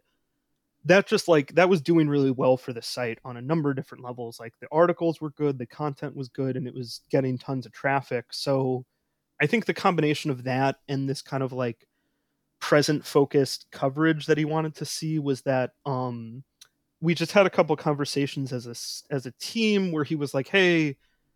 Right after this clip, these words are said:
what are some other games like Destiny that we can write about at that level where it's like we're doing a lot of very sustained and regular coverage of it?" And, um,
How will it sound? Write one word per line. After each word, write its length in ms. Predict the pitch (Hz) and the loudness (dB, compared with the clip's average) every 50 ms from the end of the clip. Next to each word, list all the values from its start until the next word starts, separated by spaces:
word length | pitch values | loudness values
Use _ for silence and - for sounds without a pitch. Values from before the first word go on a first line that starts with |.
| _ _ _ _ | _ _ _ _
what 220 | - 147 139 185 214 | -4 2 4 6 6
are 60 | 226 | 6
some 180 | - - 233 202 | 6 4 2 2
other 160 | 180 170 160 | 4 2 2
games 400 | 139 - 151 147 143 135 - - | 0 0 0 0 0 -2 -4 -6
like 360 | 120 117 131 131 135 131 - _ _ | -6 -2 0 2 2 2 0 _ _
Destiny 920 | - 131 131 - - - 143 135 131 127 127 127 123 123 120 117 120 120 _ _ _ _ _ _ _ _ _ _ - 135 | -2 -2 -2 -2 -4 -8 -6 -4 -4 -2 -2 -2 -2 -2 -4 -4 -6 -8 _ _ _ _ _ _ _ _ _ _ -2 2
that 160 | 147 143 123 | 2 4 4
we 100 | 135 127 | 2 -2
can 220 | - - 127 127 | -4 -6 -6 -2
write 200 | 131 143 143 139 135 | 2 4 4 4 2
about 260 | 127 139 127 123 120 | 2 0 0 0 0
at 160 | 120 117 - | -2 -4 -6
that 180 | - 113 - - - - | -10 -12 -12 -12 -6 -2
level 720 | 139 131 127 - 120 120 117 117 117 117 117 110 120 131 - - | 0 0 0 0 0 -2 0 0 -2 -4 -6 -8 -12 -14 -14 -8
where 220 | 147 143 135 127 | -4 -2 0 0
it's 160 | 127 - - | -2 -2 -2
like 160 | 135 127 - | -4 -4 -2
we're 120 | 143 135 127 | -4 -6 -6
doing 380 | 123 - 143 143 143 139 135 | -4 -2 -2 0 0 0 0
a 60 | 135 131 | -2 -4
lot 180 | 131 127 123 | -4 -4 -4
of 80 | 120 113 | -4 -4
very 220 | - 135 127 131 | -2 -2 -2 -2
sustained 640 | 131 - - 131 - - - 139 135 127 127 127 123 | -4 -6 -8 -8 -6 -4 -2 0 0 0 0 -2 -2
and 140 | 123 117 120 | -4 -6 -4
regular 460 | 120 120 123 123 - 127 120 113 113 | -4 -4 -4 -4 -4 -6 -6 -6 -8
coverage 560 | - - - 175 160 147 156 151 143 127 - 123 | -6 0 2 2 2 2 2 0 0 -2 -6 -10
of 180 | 117 113 - | -12 -8 -6
it?" 220 | 123 117 113 117 - _ _ _ _ _ _ _ _ _ _ _ - | -6 -6 -6 -8 -10 _ _ _ _ _ _ _ _ _ _ _ -2
And, 340 | 143 147 143 143 139 135 135 - - | 0 2 2 2 2 0 -2 -2 -2
um, 680 | 143 139 135 135 131 131 127 123 120 120 117 117 123 | 0 2 2 2 0 0 -2 -4 -6 -8 -10 -12 -16